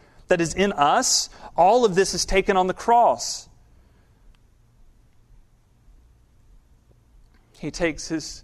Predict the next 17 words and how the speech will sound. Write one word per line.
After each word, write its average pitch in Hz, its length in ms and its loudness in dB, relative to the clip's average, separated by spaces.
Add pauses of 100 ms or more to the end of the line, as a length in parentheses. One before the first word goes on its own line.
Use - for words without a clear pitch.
(240)
takes - 400 -6 (100)
our 151 180 2
sin 156 280 -8
upon 147 240 -6
himself 143 480 -4
that 135 140 -6
we 139 140 -8
might 135 240 -6
have 139 280 -6
his 127 260 -8 (320)
righteousness. 147 880 -6 (220)
And 170 140 -4
then 214 120 -2
there's 196 180 -2
this - 200 -8
call, 165 480 -2
right? 156 300 -2